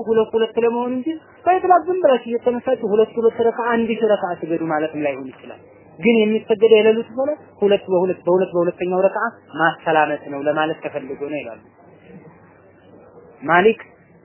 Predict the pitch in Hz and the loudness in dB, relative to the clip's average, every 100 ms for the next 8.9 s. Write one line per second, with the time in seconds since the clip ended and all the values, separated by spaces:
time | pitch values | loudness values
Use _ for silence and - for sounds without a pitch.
0 | - - - - 151 160 185 185 185 165 | -20 -20 -20 -8 -6 -2 0 0 0 -4
1 | 123 - _ _ - _ _ _ _ - | -8 -14 _ _ -20 _ _ _ _ -8
2 | 147 175 - 185 180 175 - 160 156 - | 0 0 2 0 -2 -4 -6 -6 -6 -4
3 | 143 131 110 104 - 160 170 151 160 - | -8 -8 -12 -20 -12 -4 -4 -2 -6 -8
4 | 117 - 110 107 - - - - - - | -14 -20 -20 -20 -20 -20 -20 -20 -20 -20
5 | - - 139 - 147 156 147 127 139 131 | -20 -14 -12 -6 -4 -2 -4 -6 -10 -12
6 | 117 107 - - - _ _ 139 165 165 | -14 -18 -20 -20 -20 _ _ -6 -4 -4
7 | 202 190 - 160 151 151 156 - 175 208 | -8 -10 -6 -4 -4 -4 -6 -6 -8 -6
8 | 185 156 151 156 156 165 165 165 | -4 -2 -2 -4 -6 -4 -4 -2